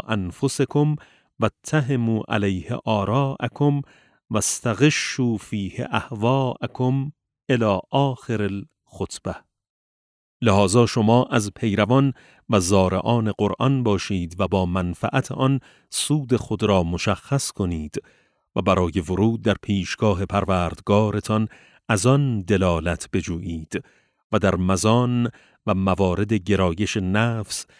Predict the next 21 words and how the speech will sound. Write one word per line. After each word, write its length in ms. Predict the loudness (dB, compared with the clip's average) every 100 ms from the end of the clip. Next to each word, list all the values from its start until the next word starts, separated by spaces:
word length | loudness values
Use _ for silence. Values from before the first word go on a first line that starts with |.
| _ _
و 80 | -4 0
انجذاب 800 | 0 0 0 0 2 0 0 -4
به 80 | -6
خواهش‌های 720 | -2 -4 -4 -8 -4 -2 -2 -2
نفسانی 680 | -4 -4 -4 -2 -2 -2 -4
خود 380 | 2 2 2 -6 _ _ -2
از 140 | 0
این 240 | 2 0 -2
کتاب 600 | -4 -4 0 0 0 -4 -10 -14 _ _
نصیحت 760 | -2 0 -2 -4 -4 -8 -8 -10
بخواهید 640 | -6 -6 -6 -8 -12 -8 -10 _ _ _ _
و 40 |
آن 200 | 2 2
را 180 | 2 2
در 140 | 2 0
این 180 | 0
هنگام 720 | -2 -4 0 0 0 0 -2 -4 -8 _ _
رفیق 640 | -2 -2 -2 -2 -2 -2 -4
شفیق 680 | -4 -4 -4 -2 -2 -2
و 120 | -4 -6
صدیق 600 | -4 -4 -4 -6 -6